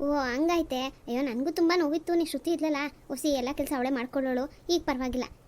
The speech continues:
ಆ, ಏನಾರ ಡಾಕ್ಟ್ರಿ ಇಟ್ಟು ತೋರಿಸ್ಬೇಕಿತ್ತು ಗಿರ್ಜಮ್ಮವ್ರೆ, ಒಂಚೂರು ಜಾಸ್ತಿ ನೋವಿದ್ರೆ ಹೆಂಗೆ ತಡೀತೀರಿ?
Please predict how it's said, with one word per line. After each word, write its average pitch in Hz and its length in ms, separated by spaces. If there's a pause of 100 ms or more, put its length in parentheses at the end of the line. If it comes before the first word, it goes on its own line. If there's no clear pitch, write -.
(340)
ಆ, 285 140
ಏನಾರ 349 400
ಡಾಕ್ಟ್ರಿ 320 300
ಇಟ್ಟು 339 180
ತೋರಿಸ್ಬೇಕಿತ್ತು 320 520
ಗಿರ್ಜಮ್ಮವ್ರೆ, 269 400
ಒಂಚೂರು 302 520
ಜಾಸ್ತಿ 294 260
ನೋವಿದ್ರೆ 302 340
ಹೆಂಗೆ 285 160
ತಡೀತೀರಿ? 294 380